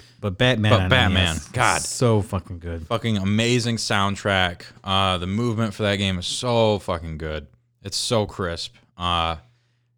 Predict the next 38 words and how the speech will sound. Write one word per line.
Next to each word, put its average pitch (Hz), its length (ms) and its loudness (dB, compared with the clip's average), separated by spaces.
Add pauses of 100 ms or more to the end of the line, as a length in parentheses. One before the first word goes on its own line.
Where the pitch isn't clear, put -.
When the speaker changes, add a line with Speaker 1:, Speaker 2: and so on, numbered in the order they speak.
(120)
Speaker 2:
there 117 200 2
Speaker 1:
I - 60 2
Speaker 2:
are 143 40 8
Speaker 1:
love 151 180 6
that. 95 220 0
That's 123 200 -2
one 139 120 2
of 127 60 4
my 104 100 2
favorite 98 360 -2
N 95 120 0
E 92 100 -2
S 90 120 -4
games. 92 400 -4 (200)
Speaker 2:
there 120 140 0
are 143 100 6
a 135 60 4
few 123 320 -4
parts. 113 520 2
That 127 180 2
game's 233 220 2
just 120 240 -6
tough. - 500 0 (100)
That 113 140 2
is 123 120 0
a, 90 160 -2 (280)
a 95 140 -4
tough - 600 -2
game. 80 280 -6
Speaker 1:
Sunsoft 123 680 0
made 107 220 2
it. 85 200 -6 (420)
It 101 120 -14
feels 160 220 0
like 143 140 0
a 185 60 -8
Capcom 90 640 -4
game. 85 220 -8